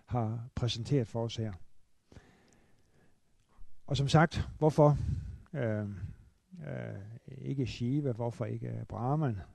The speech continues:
Øh, men, øh, så er der også lidt andre ting. Øh, du siger, at,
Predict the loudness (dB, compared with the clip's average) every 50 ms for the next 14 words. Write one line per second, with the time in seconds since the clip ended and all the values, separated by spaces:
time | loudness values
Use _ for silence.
0 | -10 -8 -6 -6 -4 -4 -6 -6 -8 -8 -8 -8 -8 -8 -10 -14 -16 -20 -20 -20
1 | -20 _ _ -20 -20 -20 -20 _ -12 -12 -12 -12 -20 -20 -20 -20 -20 -20 -20 -20
2 | -20 _ _ _ _ -20 _ _ -20 -20 -20 -20 -20 -20 _ _ -20 _ _ -16
3 | -8 -2 2 6 8 10 10 10 10 12 10 10 10 10 4 0 -2 -4 -8 -12
4 | -16 -18 -20 -20 -20 -20 -20 -20 -20 -20 _ -14 -6 -2 0 2 2 2 2 2
5 | 2 2 0 0 0 -2 -2 -2 0 2 0 0 2 2 0 0 0 -4 -10 -14
6 | -14 -8 -6 -4 -2 -2 -2 -2 -2 -2 0 2 2 2 2 2 2 0 -2 -2
7 | -6 -8 -12 -16 -20 _ _ _ _ _ _ _ _ _ _ _ _ _ _ _
8 | _ _ _ _ _ _ _ _ _ -20 _ -20 _ _ _ _ _ _ _ _
9 | _ _ _ _ _ _ _ _ _ _ _ _ _ _ _ _ -18 -18 -18 -18
10 | _ -20 -20 -20 _ -20 -20 -20 -20 _ _ _ _ _ _ -20 _ _ -20 -20
11 | -20 -20 _ -20 -20 -20 _ _ _ _ _ _ _ -8 -4 -4 -2 -2 -4 -6
12 | -6 -8 -8 -6 -8 -8 -8 -8 -4 -2 0 2 2 2 0 0 -4 -6 -4 -2
13 | -2 -2